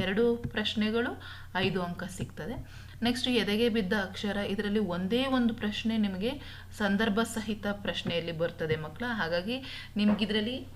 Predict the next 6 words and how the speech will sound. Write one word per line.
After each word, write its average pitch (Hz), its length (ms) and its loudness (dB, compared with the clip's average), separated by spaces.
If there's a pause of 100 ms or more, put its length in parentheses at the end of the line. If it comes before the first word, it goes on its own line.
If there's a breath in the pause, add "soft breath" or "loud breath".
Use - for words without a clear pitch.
(140)
ಹೆಚ್ಚು 262 360 -6
ಕಾನ್ಸಂಟ್ರೇಟ್ 214 680 -2
ಮಾಡ್ಬೇಕಾಗಿರೋಂಥದ್ದು, 175 1500 -4 (560)
ಆ, 165 140 -8
ಇದಕ್ಕೆ 190 340 -2
ಮಾತ್ರ, 165 400 -4